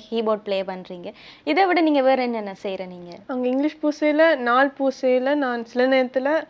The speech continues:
Speaker 2: வாசகம் வாசிப்பேன். தமிழ் பூசையில, அஹ், எங்கட பங்குல நடக்கைக்கு நான் முன்னுரை இல்லாட்டிக்கு மன்றாட்டு வாசிக்கிறேன் நான். எங்களோட சந்தியமேர்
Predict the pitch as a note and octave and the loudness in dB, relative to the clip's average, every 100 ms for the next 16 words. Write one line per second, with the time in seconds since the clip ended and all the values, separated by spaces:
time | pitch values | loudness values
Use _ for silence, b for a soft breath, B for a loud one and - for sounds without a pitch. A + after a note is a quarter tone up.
0 | b _ A#3 D#4 - A#3 A3 G#3 G#3 G#3 | b _ -2 0 -2 -4 -2 -4 -6 -10
1 | - G3+ G#3+ - b b b - B3 C#4 | -10 -14 -14 -18 b b b -2 0 0
2 | D4 C#4+ C#4 - C#4 C4+ C4+ C#4 C4 A#3 | -2 -4 -6 0 0 2 2 2 0 -2
3 | A#3 A3+ A3 A3 A#3+ B3 B3 B3 A#3+ A#3+ | 0 0 -4 -4 0 2 2 0 0 0
4 | A3+ A3+ A#3 A#3+ B3 A#3 A3+ b b b | 0 0 -2 0 0 -2 -4 b b b
5 | - A#3 A#3 A3+ A#3 A#3+ A#3 A3 A3+ G#3+ | -6 -2 -2 0 2 2 2 0 -4 -6
6 | A3+ A3 A3 A3 A3 G#3+ G#3 G#3+ G#3 G3+ | -4 -2 0 -2 0 -2 -4 -8 -10 -8
7 | G3 A3 C#4 - A#3+ B3 A#3+ B3+ B3+ C#4 | -8 -10 -14 -6 -2 0 0 0 0 2
8 | C#4+ D4 C#4+ | 4 4 2